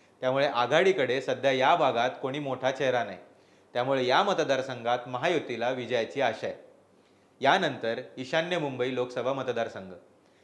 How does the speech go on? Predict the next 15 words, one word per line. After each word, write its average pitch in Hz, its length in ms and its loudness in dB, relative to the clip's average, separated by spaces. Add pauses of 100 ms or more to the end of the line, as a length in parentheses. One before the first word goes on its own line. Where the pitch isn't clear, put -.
(220)
पस्तीस 220 380 -2
वर्षामध्ये 147 640 2
हा 139 200 4
मतदारसंघ 135 680 -2
सातत्याने 151 840 -2
परिवर्तनाचा 139 760 -2
साक्षीदार 139 500 0
राहिला 113 240 0
होता. 95 240 -6 (600)
याच 139 260 6
जागेवर 120 460 2
सुब्रमण्यम 143 680 0
स्वामी, 113 420 -4 (340)
प्रमोद 175 300 2
महाजन, 131 540 -2